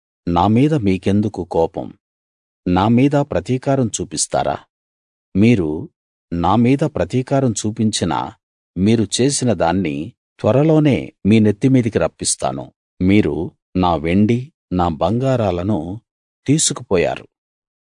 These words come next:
నా విలువైన వస్తువులను పట్టుకుపోయి, మీ గుళ్లలో ఉంచుకున్నారు. యూదావారు, యెరూషలేము నగరవాసులు తమ ప్రాంతం నుంచి దూరంగా ఉండాలని మీరు వారిని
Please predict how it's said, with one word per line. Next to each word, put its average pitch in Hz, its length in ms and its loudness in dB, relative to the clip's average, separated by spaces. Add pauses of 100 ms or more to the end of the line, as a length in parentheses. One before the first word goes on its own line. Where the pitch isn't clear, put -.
(200)
నా 95 160 2
విలువైన 131 460 2
వస్తువులను 95 640 0
పట్టుకుపోయి, 117 720 -2 (500)
మీ 92 200 2
గుళ్లలో 120 480 2
ఉంచుకున్నారు. 87 720 -4 (480)
యూదావారు, 87 640 2 (640)
యెరూషలేము 104 600 2
నగరవాసులు 87 800 -2 (460)
తమ 101 200 2
ప్రాంతం 123 520 0
నుంచి 92 320 0 (600)
దూరంగా 113 500 2
ఉండాలని 80 560 -2 (680)
మీరు 95 300 2 (260)
వారిని 90 420 0